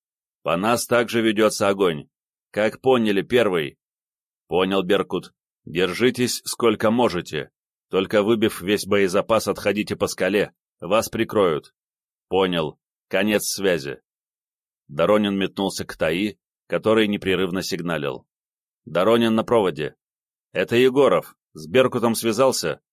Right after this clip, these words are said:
У них, по-моему, жарко». «Да, там бой». «Значит, пошли на прорыв? Вот тебе и результаты разведки, мать их. Сообщи восторженному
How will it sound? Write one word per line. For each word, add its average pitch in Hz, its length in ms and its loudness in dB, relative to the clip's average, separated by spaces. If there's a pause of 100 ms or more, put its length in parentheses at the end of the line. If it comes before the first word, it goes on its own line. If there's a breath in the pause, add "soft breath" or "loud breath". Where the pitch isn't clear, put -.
(180)
У 87 160 -4
них, 123 220 2
по-моему, 120 500 2
жарко». 101 520 0 (540)
«Да, 87 340 -2
там 92 360 -4
бой». 87 400 0 (640)
«Значит, 90 460 -6
пошли 98 340 0
на 98 100 -2
прорыв? 98 500 0 (420)
Вот 87 340 -4
тебе 107 360 -2
и 107 40 0
результаты 104 600 -2
разведки, 82 600 -4
мать 85 400 -6
их. - 260 -10 (400)
Сообщи 87 480 -2
восторженному 90 960 -2